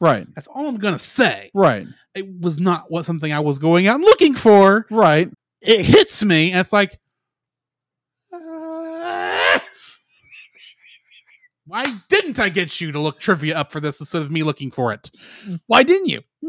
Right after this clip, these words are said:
Speaker 2: Why didn't I think of that two years ago when we started this? But anyway.
Speaker 1: Anyways.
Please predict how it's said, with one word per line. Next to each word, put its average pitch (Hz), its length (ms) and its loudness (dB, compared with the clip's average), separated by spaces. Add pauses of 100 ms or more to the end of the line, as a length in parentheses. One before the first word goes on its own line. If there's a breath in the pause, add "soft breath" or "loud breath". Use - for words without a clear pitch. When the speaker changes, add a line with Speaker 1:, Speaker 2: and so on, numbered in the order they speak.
(140)
Speaker 2:
Why 202 240 -8
didn't 269 160 -12
I 269 60 -6
think 302 180 -6
of 233 60 -2
that 208 160 -2 (120)
two 339 240 4
years 320 380 -2
ago 165 720 -2 (260 soft breath)
when 247 160 0
we 330 120 0
started 359 560 0
this? - 600 -12 (3750 soft breath)
But 311 200 -2
anyway. 131 540 -4
Speaker 1:
Anyways. 135 880 0